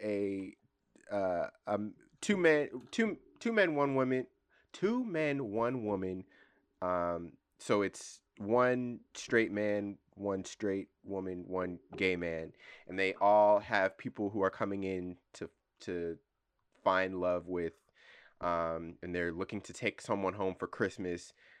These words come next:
It's really silly. It's really fun. There's some drama in there. So if you like those type of shows,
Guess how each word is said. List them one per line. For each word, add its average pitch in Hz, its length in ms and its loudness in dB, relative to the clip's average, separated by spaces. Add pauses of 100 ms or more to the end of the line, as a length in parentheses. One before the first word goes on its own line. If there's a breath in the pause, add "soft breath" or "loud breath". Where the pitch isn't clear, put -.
(180 soft breath)
It's - 100 -18
really 117 260 4
silly. 107 560 0 (360 soft breath)
It's - 260 -16
really 107 280 0
fun. 101 560 2 (280)
There's 95 180 -2
some 87 180 -6
drama 98 400 6
in 95 240 0
there. 92 360 0 (280)
So - 120 -12
if - 140 -10
you - 60 -8
like 127 500 2
those 117 300 4
type 120 280 2
of 120 60 -6
shows, 107 640 4